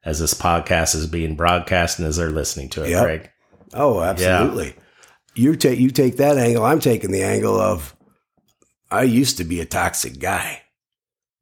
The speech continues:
Speaker 2: I was, flat out,
Speaker 1: Uh-huh.
Speaker 2: you know, in my dating life. This was years ago.
Speaker 1: Yeah.
Speaker 2: Now I'm a, I'm, I, I, I don't even know that person
Speaker 1: Right.
Speaker 2: that was before,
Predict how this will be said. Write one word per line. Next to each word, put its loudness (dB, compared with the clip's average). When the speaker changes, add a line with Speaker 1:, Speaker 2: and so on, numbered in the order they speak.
Speaker 2:
I 2
was, 2
flat -4
out, -2
Speaker 1:
Uh-huh. -16
Speaker 2:
you 0
know, 0
in 2
my 0
dating 2
life. -6
This 2
was 0
years 4
ago. 0
Speaker 1:
Yeah. 0
Speaker 2:
Now 4
I'm -2
a, -2
I'm, -6
I, -10
I, -10
I -4
don't 0
even -2
know 4
that -4
person -6
Speaker 1:
Right. 2
Speaker 2:
that -4
was -4
before, 0